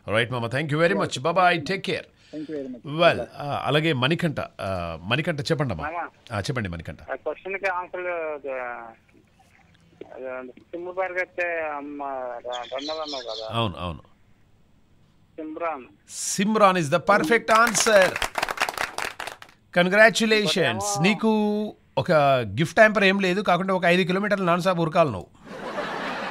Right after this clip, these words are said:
Speaker 3: ఏ వాన పడుతుంది మామ.
Speaker 1: ఆ, వద్దులే మామ, వద్దు, వద్దు. అటువంటి సాహసాలు ఏం చేయకు. ఆ.
Speaker 3: కామారెడ్డి ఏమో కామా పెట్టి రెడ్ పెయింట్ వేయటం.
Speaker 1: కామా పెట్టి?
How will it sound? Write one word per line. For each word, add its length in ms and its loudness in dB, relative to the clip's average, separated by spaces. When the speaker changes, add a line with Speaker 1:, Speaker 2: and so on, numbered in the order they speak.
Speaker 3:
ఏ 40 -4
వాన 340 -4
పడుతుంది 280 -8
మామ. 640 -10
Speaker 1:
ఆ, 140 -2
వద్దులే 280 -2
మామ, 200 -6
వద్దు, 180 -10
వద్దు. 120 -10
అటువంటి 260 -6
సాహసాలు 420 -6
ఏం 120 -8
చేయకు. 220 -12
ఆ. 220 -6
Speaker 3:
కామారెడ్డి 540 -4
ఏమో 160 -4
కామా 380 -4
పెట్టి 300 -6
రెడ్ 240 -8
పెయింట్ 200 -8
వేయటం. 220 -12
Speaker 1:
కామా 260 2
పెట్టి? 400 0